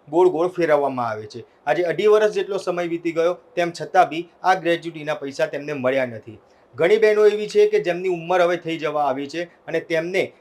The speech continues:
રૂપિયાની જરૂર છે, પણ જો અત્યારે આ ગ્રેચ્યુઇટીના પૈસા તેમને ના મળે, તો આ ગ્રેચ્યુઇટીના પૈસાનું કરવાનું શું? તે સિવાય આંગણવાડી બહેનોએ જે બાળકોને ભોજન બનાવવાનું હોય છે, તેમાં પણ છેલ્લા ત્રણ મહિનાથી જે સરકાર દ્વારા, એટલે જે તંત્ર દ્વારા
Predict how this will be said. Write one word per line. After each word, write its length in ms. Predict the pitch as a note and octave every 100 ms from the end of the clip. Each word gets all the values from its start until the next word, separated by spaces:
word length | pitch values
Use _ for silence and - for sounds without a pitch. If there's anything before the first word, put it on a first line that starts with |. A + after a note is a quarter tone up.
| -
રૂપિયાની 480 | D3+ D3+ F3+ E3+ F#3
જરૂર 380 | C#3+ D3 D3+
છે, 220 | B2+ A2+ G#2+ _ -
પણ 180 | E3 D#3+
જો 120 | E3+
અત્યારે 420 | F3+ E3 F#3 F#3
આ 120 | F3+
ગ્રેચ્યુઇટીના 600 | F3 D3 D#3 D#3+ E3+ E3 D#3+
પૈસા 320 | D#3 D3 D#3
તેમને 300 | D3+ D3 D3+
ના 220 | C#3 E3
મળે, 340 | D3 B2+ D3 - -
તો 60 | E3+
આ 160 | E3
ગ્રેચ્યુઇટીના 600 | D#3 C#3 D3+ D#3+ E3+ D#3 D#3+
પૈસાનું 600 | D3 C3+ D3 C3 D3+ -
કરવાનું 440 | D3+ C#3+ C3 A#2+
શું? 240 | - G#2 G2 _ _ _ _ F#3
તે 100 | G3
સિવાય 480 | F#3+ F#3+ G#3 G#3+ G#3+ -
આંગણવાડી 500 | E3+ F#3+ A3 G#3 G#3+
બહેનોએ 540 | F#3+ F3+ F#3+ F#3+ G3 - - E3
જે 140 | D3 F#3
બાળકોને 580 | D#3 D#3 F3+ F3+ D3+
ભોજન 420 | A#2 C3+ E3 G3+ F#3+
બનાવવાનું 460 | F3 E3 D3+ C#3+
હોય 140 | C3+ C3
છે, 200 | D#3+ E3+
તેમાં 600 | _ _ E3 E3 G3 F#3+
પણ 120 | B2
છેલ્લા 500 | - _ - E3+ F#3
ત્રણ 400 | F#3 F3+ G#3 G#3+
મહિનાથી 580 | F#3 E3 D#3+ D#3+ F#3 F#3 - C#3+
જે 120 | D#3+
સરકાર 460 | E3 D#3+ D3+ F#3 E3+
દ્વારા, 340 | D3 B2 A#2+
એટલે 160 | C#3 E3
જે 180 | D#3 E3+
તંત્ર 380 | E3+ D3+ E3 F#3+
દ્વારા 480 | D#3+ D3 D#3 E3+